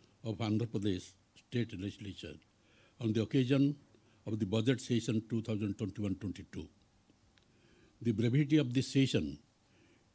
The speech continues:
is dictated by ferocious second wave of the covid nineteen pandemic engulfing the entire country. On tenth February, at the start of the second wave,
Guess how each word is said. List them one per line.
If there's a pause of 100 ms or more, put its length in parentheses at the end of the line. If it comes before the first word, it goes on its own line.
is (100)
dictated
by (960)
ferocious (560)
second
wave
of
the
covid
nineteen
pandemic (720)
engulfing (360)
the
entire
country. (920)
On (100)
tenth
February, (720)
at
the (180)
start
of
the
second
wave,